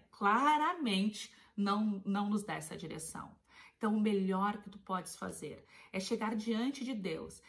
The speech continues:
e pedir que o Espírito Santo dele te constranja do pecado.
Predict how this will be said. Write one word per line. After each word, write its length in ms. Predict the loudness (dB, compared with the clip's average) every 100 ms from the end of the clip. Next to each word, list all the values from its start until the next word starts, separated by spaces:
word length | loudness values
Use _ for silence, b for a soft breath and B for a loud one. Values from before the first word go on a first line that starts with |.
| B
e 80 | -2
pedir 340 | 0 -2 -2
que 60 | -2
o 20 |
Espírito 580 | -6 -4 -2 -2 -4 -8
Santo 400 | -6 -6 -6 -6
dele 360 | -4 -4 -8 B B -6
te 120 | -4
constranja 1000 | 0 0 0 -4 -2 0 0 -4 -10 -16 _
do 120 | -16
pecado. 600 | -8 -8 -8 -14 -14 -20